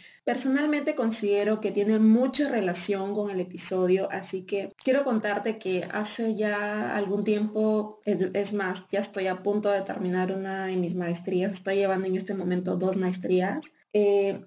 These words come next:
una es de tributación y derechos laborales y la otra es de derecho en las nuevas tecnologías. Así que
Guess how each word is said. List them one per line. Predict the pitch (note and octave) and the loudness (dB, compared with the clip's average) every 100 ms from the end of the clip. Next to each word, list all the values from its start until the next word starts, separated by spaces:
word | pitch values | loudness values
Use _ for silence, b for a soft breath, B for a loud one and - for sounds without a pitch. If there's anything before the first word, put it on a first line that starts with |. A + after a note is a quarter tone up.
| - | -2
una | B3 B3+ C4 C4 B3+ - | 0 2 0 0 -2 -4
es | G#3 G#3 G#3 G3+ | 0 2 2 2
de | G#3+ G3+ G3 | 2 0 0
tributación | G3 F#3 F3+ E3+ - G3 G3 F#3+ G#3+ G#3+ - _ | 4 4 4 0 -2 -6 -8 -6 -4 -4 -6 _
y | G3 F#3+ F#3 F3+ | -4 2 4 4
derechos | F3+ F3+ G3+ G3+ | 2 -2 -4 -2
laborales | G3 F3 F3 E3+ E3+ F3 C4 - - - | 0 0 2 2 0 0 -4 -6 -6 2
y | |
la | D4 D4 A#3+ | 2 4 2
otra | A3+ A#3+ A#3+ - | 2 0 -2 0
es | A3 G#3+ G3+ | 2 2 2
de | A3+ A3 | 0 0
derecho | F3+ G#3 G3+ - | 0 0 0 0
en | A3 | -2
las | G3 | -2
nuevas | F#3 F#3+ G#3 | -2 -2 -2
tecnologías. | G3+ F#3 E3+ F3 - - - - - - _ - | -2 0 0 -2 -8 -10 -10 -10 -14 -14 _ -14
Así | G3 F3+ - F#3 | -8 -6 -6 -8
que | F3+ G3+ F#3+ F#3+ F3+ | -4 0 2 2 0